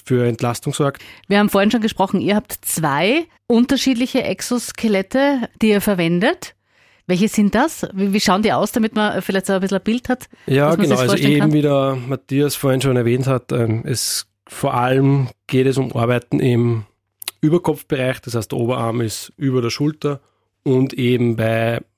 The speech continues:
Speaker 1: statisch beziehungsweise schweren Hebetragarbeiten.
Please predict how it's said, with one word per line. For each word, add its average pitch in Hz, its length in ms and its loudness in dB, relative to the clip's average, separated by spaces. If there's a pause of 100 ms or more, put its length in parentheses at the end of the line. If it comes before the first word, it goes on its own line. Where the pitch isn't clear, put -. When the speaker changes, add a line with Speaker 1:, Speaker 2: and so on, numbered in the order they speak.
Speaker 1:
statisch - 1300 -4
beziehungsweise 117 640 -4
schweren 120 380 -4
Hebetragarbeiten. 131 1400 -2